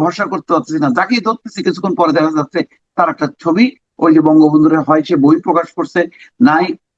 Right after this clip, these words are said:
একটা হাস্যজ্জ্বল সজীব অজয় জয়ের পাশে। এই সমস্তগুলি অবিশ্বাস এমন ভাবে দাঁড়াইছে, এটা নিয়ে এগোনো খুব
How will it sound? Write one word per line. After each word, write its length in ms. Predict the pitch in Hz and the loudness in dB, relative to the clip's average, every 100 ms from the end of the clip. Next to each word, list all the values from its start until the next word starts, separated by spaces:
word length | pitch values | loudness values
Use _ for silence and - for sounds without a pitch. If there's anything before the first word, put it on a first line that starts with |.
| - | -8
একটা 140 | - | -4
হাস্যজ্জ্বল 520 | 147 160 - 175 170 170 - | -4 -4 -2 0 2 -2 -2
সজীব 260 | 170 156 160 151 | 0 2 4 2
অজয় 200 | 151 139 | 2 2
জয়ের 220 | 151 151 156 | 2 2 0
পাশে। 200 | 156 196 196 _ _ _ _ | -2 -4 -8 _ _ _ _
এই 140 | 175 208 - | 0 0 0
সমস্তগুলি 680 | 247 254 - - 214 220 165 _ _ _ _ _ | 2 0 -2 0 2 2 -2 _ _ _ _ _
অবিশ্বাস 540 | - 180 233 - 233 - - | 0 2 0 0 -4 -2 -4
এমন 240 | 175 196 196 | -4 -2 0
ভাবে 140 | 214 226 | 0 2
দাঁড়াইছে, 360 | 185 190 - 131 - _ _ - - | 0 -2 -4 -10 -12 _ _ -20 -2
এটা 220 | 156 185 | 0 0
নিয়ে 200 | 185 202 - 147 | -4 -6 -2 0
এগোনো 320 | 147 175 190 233 - | 2 2 2 -2 -6
খুব 140 | - | -8